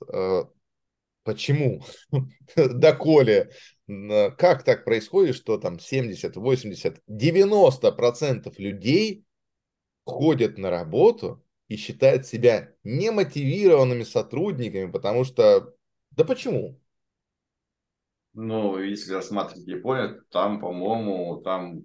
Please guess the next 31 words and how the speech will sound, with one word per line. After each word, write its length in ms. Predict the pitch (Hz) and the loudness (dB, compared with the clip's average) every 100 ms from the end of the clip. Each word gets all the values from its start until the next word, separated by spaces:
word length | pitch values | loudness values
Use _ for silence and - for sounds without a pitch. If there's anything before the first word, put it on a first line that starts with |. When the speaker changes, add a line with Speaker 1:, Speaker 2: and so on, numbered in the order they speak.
| _ | _
Speaker 2:
практически, 600 | 95 131 - 120 - - | -6 -6 -6 -14 -14 -14
если 400 | 98 101 104 95 | -8 -6 -6 -8
твой 420 | 90 - 101 98 | -12 -8 -2 -2
отец 400 | 98 90 110 107 | -2 -6 -6 -8
работал 400 | - 92 123 135 | -6 -6 -4 -4
в 140 | 120 107 | -2 -2
этой 120 | 107 | -2
компании, 600 | 95 90 85 82 80 76 | -2 -2 -2 -4 -4 -10
то, 160 | - 107 | -12 -10
значит, 280 | 92 95 - | -8 -10 -8
ты 100 | 104 | -6
тоже 300 | 104 104 90 | -2 -4 -4
будешь 240 | 85 78 | -10 -10
работать 320 | 85 82 82 | -8 -8 -8
в 20 | 82 | -10
этой 200 | 80 - | -12 -8
компании, 560 | 85 82 - 85 80 | -8 -6 -6 -6 -6
и 100 | 90 | -12
твой 200 | 110 123 | -4 -2
сын 320 | 120 147 123 | 0 0 -2
будет 200 | 104 107 | -2 -6
работать 340 | 104 101 98 90 | -4 -4 -6 -6
в 60 | |
этой 260 | 95 95 92 | -6 -6 -6
компании 560 | 98 92 87 87 87 90 | -4 -4 -2 -4 -4 -6
и 20 | |
так 220 | 101 98 | -6 -4
далее. 300 | 101 90 80 | -2 -2 -4
Там, 320 | - 98 101 | -8 -10 -10
в 160 | - _ | -18 _
принципе, 840 | 120 170 175 - 135 107 87 - | -2 -2 -2 -4 -6 -4 -6 -8